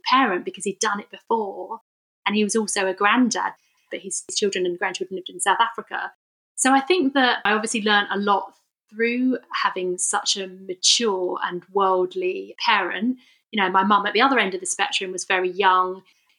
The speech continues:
English wasn't her first language. She struggled, right? Coming from Zimbabwe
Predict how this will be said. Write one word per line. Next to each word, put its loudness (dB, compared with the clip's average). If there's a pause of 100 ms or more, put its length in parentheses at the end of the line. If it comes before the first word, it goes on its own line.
English -2
wasn't -6
her -2
first 0
language. -2 (560)
She 0
struggled, 0
right? -2
Coming -12
from -6 (320)
Zimbabwe 2